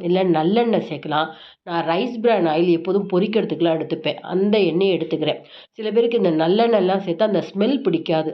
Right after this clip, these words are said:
அதனால இந்த ரைஸ் பிரான் ஆயில் எடுத்திருக்கேன். நீங்க ரீஃபைண்ட் ஆயில் கூட தாராளமா எடுத்துக்கலாம். கொஞ்சம் ஒரு ரெண்டுலேருந்து மூணு டேபிள் ஸ்பூன் இந்த எண்ணெயை விட்டுட்டு நல்லா ப்ரெஸ் பண்ணிட்டு, முடிஞ்ச வரைக்கும் மூணு மணி நேரம்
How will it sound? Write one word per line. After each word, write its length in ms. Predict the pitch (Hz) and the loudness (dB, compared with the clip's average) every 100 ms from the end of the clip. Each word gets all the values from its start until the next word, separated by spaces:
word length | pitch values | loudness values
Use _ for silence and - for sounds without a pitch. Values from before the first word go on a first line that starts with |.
| - | -10
அதனால 380 | 160 165 170 220 | -8 -4 -2 0
இந்த 160 | 226 160 | 0 0
ரைஸ் 300 | 185 226 214 | 0 0 0
பிரான் 240 | 214 170 | 0 0
ஆயில் 180 | 156 156 | -2 -4
எடுத்திருக்கேன். 520 | 156 160 156 196 320 - - - - | -6 -8 -4 -2 -4 -6 -20 -20 -14
நீங்க 220 | 214 202 185 | -6 -2 0
ரீஃபைண்ட் 460 | 226 226 214 180 | -2 0 0 2
ஆயில் 180 | 156 151 | 0 -2
கூட 140 | 185 170 | -4 -2
தாராளமா 440 | 151 156 160 180 | -2 0 0 0
எடுத்துக்கலாம். 520 | 156 - - 160 254 - - | -2 -4 -4 -2 -2 -4 -8
கொஞ்சம் 340 | 220 220 208 | -4 0 2
ஒரு 100 | 165 | 2
ரெண்டுலேருந்து 460 | 175 185 170 202 196 | 0 0 0 0 0
மூணு 240 | 165 156 175 | 0 0 -2
டேபிள் 320 | 180 202 - | -2 -4 -6
ஸ்பூன் 260 | 190 196 165 | -4 -2 -2
இந்த 100 | 156 | -2
எண்ணெயை 300 | 156 190 190 | -2 0 -2
விட்டுட்டு 340 | 147 - 196 247 - - _ - | -4 -12 -14 -14 -16 -20 _ -12
நல்லா 280 | 160 180 208 | -6 -4 -4
ப்ரெஸ் 320 | 202 165 - | -4 -8 -8
பண்ணிட்டு, 380 | 214 170 165 180 185 - _ _ - | -6 -6 -4 -4 -6 -10 _ _ -14
முடிஞ்ச 400 | 202 277 277 254 | -10 -6 -2 0
வரைக்கும் 400 | 180 165 185 175 175 | 0 0 -2 -2 0
மூணு 380 | 185 269 302 269 | 2 4 2 2
மணி 200 | 202 156 | 2 2
நேரம் 360 | 160 185 180 | 2 2 -2